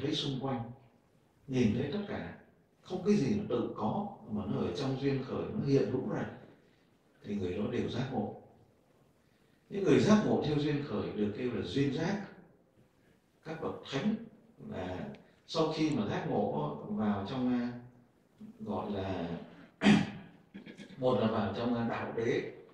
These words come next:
thì các vị đó vượt ra khỏi cái thường tình của thế gian, nên kêu là thánh. Thì các vị mà theo duyên khởi mà giác ngộ vậy á, thì được kêu là duyên giác.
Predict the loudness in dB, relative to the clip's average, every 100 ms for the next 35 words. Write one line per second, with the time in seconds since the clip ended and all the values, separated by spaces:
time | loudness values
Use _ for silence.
0 | -20 -20 _ _ _ _ _ -4 -2 -2
1 | -2 0 0 2 0 0 2 4 4 2
2 | -6 -6 -6 -4 -2 -2 -2 -2 -2 -4
3 | -6 -8 -6 -4 -2 -4 -6 -12 -20 -20
4 | -20 -20 _ _ -2 0 2 0 -4 -6
5 | -4 -4 -4 -10 -20 _ _ _ -20 _
6 | _ _ _ _ -12 -12 -12 -16 -20 _
7 | _ _ _ _ _ _ _ _ 0 2
8 | 4 4 6 6 6 2 2 2 4 4
9 | 4 4 4 2 2 0 -2 -2 0 0
10 | 0 0 -2 -2 -2 -4 -4 -2 -2 -4
11 | -4 -2 -2 -2 -2 0 0 0 -2